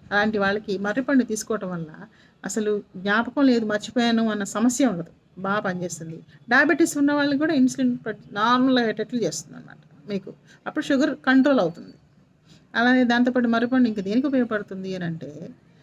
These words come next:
ఇప్పుడు మీరు డయాబెటిక్ న్యూరోపతికి వెళ్ళారు, ఎక్కువ రోజులు మీరు డ-, మెడిసిన్ వాడుతూ, వాడుతూ, వాడుతూ, వాడుతూ నెక్స్ట్ ఏమైందంటే డయాబెటిక్ న్యూరోపతికి వచ్చేసారు.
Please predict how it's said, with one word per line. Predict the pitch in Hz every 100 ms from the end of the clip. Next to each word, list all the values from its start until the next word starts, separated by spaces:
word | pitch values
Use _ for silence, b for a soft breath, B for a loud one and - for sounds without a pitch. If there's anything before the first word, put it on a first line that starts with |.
| b b
ఇప్పుడు | 220 220 214 208
మీరు | 214 214
డయాబెటిక్ | 208 226 262 277 247
న్యూరోపతికి | 247 240 240 214
వెళ్ళారు, | 190 180 - _ _ _ _ _ _ _ _ 202
ఎక్కువ | - - 254
రోజులు | 233 226 220
మీరు | 214 202
డ-, | 185 175 185
మెడిసిన్ | 196 196 220 208
వాడుతూ, | 190 202 214
వాడుతూ, | 202 196 196 196
వాడుతూ, | 190 190 190
వాడుతూ | 180 180 339
నెక్స్ట్ | 240 226 -
ఏమైందంటే | 233 220 208 196 254
డయాబెటిక్ | 220 208 214 202
న్యూరోపతికి | 190 185 - 170
వచ్చేసారు. | - - -